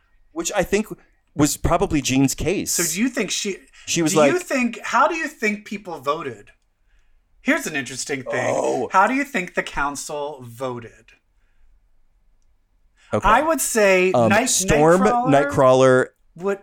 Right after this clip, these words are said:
Speaker 1: Storm, Nightcrawler, and Jean, no.
Speaker 2: Oh, I would say Nightcrawler, yes.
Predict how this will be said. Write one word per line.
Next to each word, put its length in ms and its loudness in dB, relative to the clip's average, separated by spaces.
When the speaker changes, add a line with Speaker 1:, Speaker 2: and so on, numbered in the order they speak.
Speaker 1:
Storm, 260 2
Nightcrawler, 380 4
and 100 4
Jean, 260 2
no. 200 0
Speaker 2:
Oh, 140 6
I 120 8
would 120 0
say 180 -2
Nightcrawler, 540 -4
yes. 520 -8